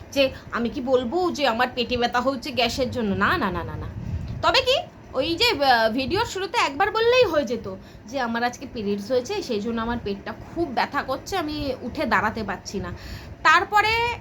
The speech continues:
ওই, আহ, মানে মানুষ বুঝেই যেত যে কেন পেটে ব্যথা হয়েছে, যে আমার আজকে প্রচণ্ড কষ্ট হচ্ছে। কিন্তু না, ব্লগের শুরু থেকে শেষ অবধি, মানে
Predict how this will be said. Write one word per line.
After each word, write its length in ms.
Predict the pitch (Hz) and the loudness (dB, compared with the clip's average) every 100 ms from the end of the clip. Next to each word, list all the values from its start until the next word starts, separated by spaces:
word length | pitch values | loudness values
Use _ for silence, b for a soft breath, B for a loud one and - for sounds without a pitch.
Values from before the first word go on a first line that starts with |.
| - | -4
ওই, 400 | 294 453 494 440 | 0 4 4 4
আহ, 400 | 339 311 285 277 277 | 4 2 0 -2 -2
মানে 220 | 302 339 | 0 2
মানুষ 300 | 339 403 392 | 2 2 -2
বুঝেই 420 | 269 392 554 554 | 0 6 6 6
যেত 260 | 392 - 285 | 2 -2 -6
যে 140 | 262 - | -6 -2
কেন 260 | 320 359 403 | 0 0 0
পেটে 280 | 320 285 | -2 -2
ব্যথা 240 | 277 269 269 | 0 0 0
হয়েছে, 380 | 240 220 202 220 | 0 -4 -4 -4
যে 120 | 285 | -2
আমার 260 | 254 262 247 | 0 0 -2
আজকে 260 | - 214 277 | -6 -8 -8
প্রচণ্ড 440 | 226 233 247 254 262 | -8 -4 -4 -4 -4
কষ্ট 300 | 226 - 254 | -6 -6 -6
হচ্ছে। 440 | 247 226 - 269 196 B B B B B - | -6 -6 -6 -6 -6 B B B B B -4
কিন্তু 380 | 294 349 403 480 | 2 4 4 4
না, 240 | 392 349 453 523 403 330 - B B 403 226 | 4 4 2 0 -4 -6 -8 B B -6 2
ব্লগের 440 | 262 262 277 523 | 6 6 6 4
শুরু 400 | 453 - 392 466 | 4 4 6 6
থেকে 320 | 480 554 508 | 6 6 6
শেষ 420 | - - 359 - | 4 2 2 2
অবধি, 460 | 440 370 339 359 262 B B B | 0 -2 0 0 -2 B B B
মানে 240 | 240 294 | -2 -2